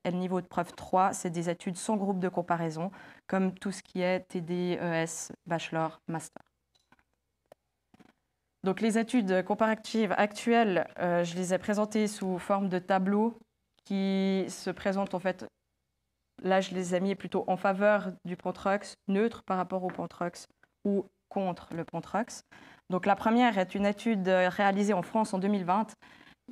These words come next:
Eux, ils arrivent à un résultat qui est statistiquement, euh, significatif avec une valeur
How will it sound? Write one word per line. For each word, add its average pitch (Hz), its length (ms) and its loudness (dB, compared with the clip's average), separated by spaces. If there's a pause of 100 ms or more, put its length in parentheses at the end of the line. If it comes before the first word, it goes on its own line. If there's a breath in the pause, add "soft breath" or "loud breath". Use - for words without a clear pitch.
(140)
Eux, 214 280 4
ils 190 140 2
arrivent 190 340 2
à 175 320 4
un - 20 0
résultat 208 540 2
qui 214 120 -4
est 170 200 2
statistiquement, 208 960 -2
euh, 170 160 -2
significatif 214 800 -2
avec 175 260 -4
une 185 80 -2
valeur 180 260 -2